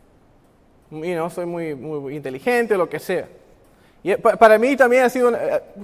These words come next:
siendo líder, la batalla de que incluso ve-, venir a un, algo así, "Oh, ¿qué va a decir la gente de lo que estoy diciendo yo?".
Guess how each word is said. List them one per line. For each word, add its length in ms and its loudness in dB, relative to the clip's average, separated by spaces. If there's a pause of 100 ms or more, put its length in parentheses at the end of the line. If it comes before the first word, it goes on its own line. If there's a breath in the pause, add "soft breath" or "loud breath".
(160)
siendo 280 2
líder, 300 2
la 100 6
batalla 320 6
de 80 2
que 160 -2 (100)
incluso 400 -2
ve-, 140 0
venir 400 0
a 60 4
un, 200 2
algo 280 4
así, 200 0
"Oh, 80 4
¿qué 120 -2
va 100 4
a 20 4
decir 180 0
la 80 4
gente 220 0
de 80 4
lo 60 2
que 80 -10
estoy 200 -2
diciendo 440 -4
yo?". 240 2